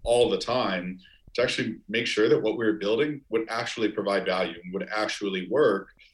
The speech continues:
And that was going really well. And in February twenty twenty, it was in a very exciting time. And then March of twenty twenty rears its ugly head,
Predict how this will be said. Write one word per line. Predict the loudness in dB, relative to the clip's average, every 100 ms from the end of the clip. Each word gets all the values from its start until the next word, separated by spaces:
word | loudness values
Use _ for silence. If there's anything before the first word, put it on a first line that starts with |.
| _ _ -4
And | -2 2 2 0 0
that | 0 0 0 -6 -10
was | -8
going | -2 -2 0
really | 2 4 6
well. | 6 6 4 2 _ _ -20 _ _ _ _ _ _ -4
And | 0 0
in | -2
February | 2 4 6 6 4
twenty | 0 -2
twenty, | -2 -2 0 -2 -4 -10 _ _ _ -6
it | -4 0
was | 0 0 -4
in | -6
a | -4
very | 0 4 4 2
exciting | 2 0 0 0
time. | -2 0 0 0 -4 -10 _ -8
And | -4
then | -2
March | 2 2 2
of | -2
twenty | -4 -4 -4
twenty | -4 -4 -2
rears | 0 2 2 0
its | -4 -4
ugly | -4 -2 2
head, | 4 6 4 2